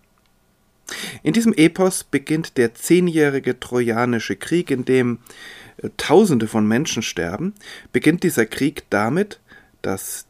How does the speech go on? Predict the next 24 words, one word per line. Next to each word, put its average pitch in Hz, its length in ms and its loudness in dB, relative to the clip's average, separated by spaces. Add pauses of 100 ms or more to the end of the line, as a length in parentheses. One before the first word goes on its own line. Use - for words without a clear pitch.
die - 640 -12
Helena, 165 520 4
die 113 160 -8
schönste 120 520 -2
Frau 90 200 -8
der 90 160 -6
Welt, 170 240 2 (480)
sowohl 131 560 2
von 113 240 -2
dem 98 240 -4
spartanischen 131 600 -4
König 110 540 -4
Menelaos, 95 840 -4 (160)
ihrem 98 180 -6
Ehemann, 139 420 -2 (600)
als 175 240 4
auch 147 120 0
von 147 220 0
dem 131 160 -2
trojanischen 135 760 0
Prinzen 123 540 -4
Paris 104 540 -6
verehrt - 640 -4
wird. - 240 -18